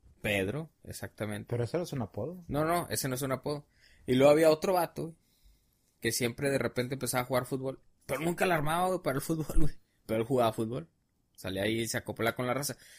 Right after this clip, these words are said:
Speaker 1: Ese vato la hacía más para el básquetbol, güey. Pero pues como todos jugábamos en su mayoría fútbol, pues también se acoplaba. No sé cómo estuvo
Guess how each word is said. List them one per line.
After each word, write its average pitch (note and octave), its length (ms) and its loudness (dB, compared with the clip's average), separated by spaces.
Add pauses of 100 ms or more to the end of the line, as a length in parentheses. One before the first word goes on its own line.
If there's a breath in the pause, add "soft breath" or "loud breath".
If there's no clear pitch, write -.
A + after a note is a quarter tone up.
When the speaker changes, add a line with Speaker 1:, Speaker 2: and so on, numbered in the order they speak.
Speaker 1:
Ese D3+ 220 4
vato E3 200 2
la E3+ 100 4
hacía D#3 260 2
más D#3 180 -2
para D3+ 200 0
el C#3 80 0
básquetbol, C3 560 -2
güey. - 180 -16 (720)
Pero A2 220 0
pues - 160 -4
como G#2+ 240 -6
todos B2 240 0
jugábamos C3 520 2
en A#2 120 -6
su A2+ 120 -8
mayoría G#2+ 420 0
fútbol, C#3 440 -4 (260)
pues - 180 -4
también F#2+ 220 -6
se - 100 -8
acoplaba. A#2+ 500 -4 (1400 soft breath)
No B2+ 180 -4
sé D3+ 120 -2
cómo D3 220 -2
estuvo D3 500 -2